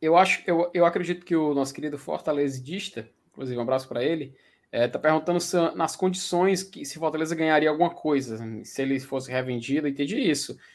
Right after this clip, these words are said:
Se ele permanecer, Fortaleza, o que que Fortaleza gasta? Eu, eu acredito que ele perguntou isso, né?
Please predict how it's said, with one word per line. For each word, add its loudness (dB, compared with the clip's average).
Se -6
ele 4
permanecer, 2
Fortaleza, -2
o -14
que -6
que -12
Fortaleza -8
gasta? 2
Eu, 4
eu 4
acredito 4
que -6
ele -4
perguntou 0
isso, -4
né? -8